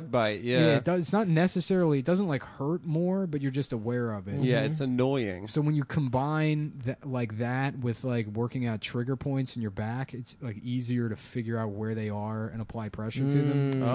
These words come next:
Speaker 1: Oh,
Speaker 2: me.
Speaker 3: You're like
Speaker 1: interesting.
Speaker 3: Spider-Man.
Speaker 2: Yeah, I just, like, close my eyes and I'll spend, like, an hour on that fucking thing.
Speaker 1: You're in your body more.
Speaker 2: Yeah, and
Speaker 1: Yeah.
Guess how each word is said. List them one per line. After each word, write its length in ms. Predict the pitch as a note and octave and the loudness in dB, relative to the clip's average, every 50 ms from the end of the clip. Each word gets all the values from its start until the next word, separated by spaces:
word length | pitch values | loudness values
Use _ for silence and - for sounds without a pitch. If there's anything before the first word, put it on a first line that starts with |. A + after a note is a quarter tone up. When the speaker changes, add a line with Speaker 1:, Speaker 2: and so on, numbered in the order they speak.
| C#3 C3+ | 4 4
Speaker 1:
Oh, 20 | |
Speaker 2:
me. 80 | C#3+ D3 | 4 4
Speaker 3:
You're 60 | C#3+ B2 A2+ | 4 4 2
like 0 | C3+ D3+ C3+ | 2 2 4
Speaker 1:
interesting. 420 | C#3 C3+ B2+ B2 - - - - | 4 4 4 2 2 0 -2 0
Speaker 3:
Spider-Man. 520 | A#2+ B2 C3+ B2 A2 G2+ G2 F#2+ F#2+ F#2+ F2+ | 0 2 2 0 0 -2 -2 -4 -6 -6 -2
Speaker 2:
Yeah, 340 | C#3+ C#3+ E3 E3 C#3+ A#2+ G#2+ | 2 2 4 4 4 2 0
I 60 | A#2+ | -2
just, 180 | C3+ D#3+ D3 - | -2 -2 0 0
like, 160 | C#3+ B2 - | -2 -2 -2
close 320 | - C3+ C#3+ C#3+ C#3+ B2+ | -2 0 2 2 2 2
my 180 | B2 B2+ B2+ B2 | 0 0 0 0
eyes 540 | B2 B2 A#2+ A#2+ B2 A#2+ A#2+ A#2+ A#2+ A2 A2+ | 0 0 0 0 0 0 0 0 -2 -2 -2
and 140 | A#2+ A#2 A2+ | -4 -4 -2
I'll 120 | A2+ A2+ | -4 -4
spend, 300 | - - - C3+ B2+ A#2+ | -4 -4 -4 -2 -2 -2
like, 160 | A#2 A2+ G2+ | -2 -2 -4
an 80 | A2 A2 | -4 -4
hour 400 | A2+ A#2 A#2+ A#2 A#2 A2+ A2 A2 | -4 -4 -2 -2 -2 -2 -2 -4
on 120 | G#2 G#2 | -4 -4
that 120 | G#2+ G#2+ - - | -6 -8 -8 -8
fucking 300 | A#2+ A2+ - A2+ G#2 G#2 | -8 -8 -6 -8 -8 -8
thing. 300 | - - A#2 A2+ A2 G#2+ | -6 -6 -4 -4 -2 0
Speaker 1:
You're 140 | C3+ D3 C3+ | 2 2 2
in 320 | F2 A#2+ D3 D#3 D#3+ E3 | 2 0 0 0 2 2
your 160 | D3+ C#3+ B2+ | 0 0 0
body 540 | A2+ G2+ A#2 A#2 B2 B2+ B2+ A2+ A2 G#2+ G2 | 0 2 2 4 4 4 4 2 0 -4 -6
more. 380 | G2 G2 G#2+ A#2+ A#2+ - - - | -8 -8 -10 -10 -10 -12 -10 -6
Speaker 2:
Yeah, 340 | C3 B2+ C3+ C#3 B2 A2 G2+ | -2 0 2 2 2 0 -2
and 120 | G2 G#2+ A#2 | -2 -2 0
Speaker 1:
Yeah. 220 | A2+ A2+ G#2 | 0 0 0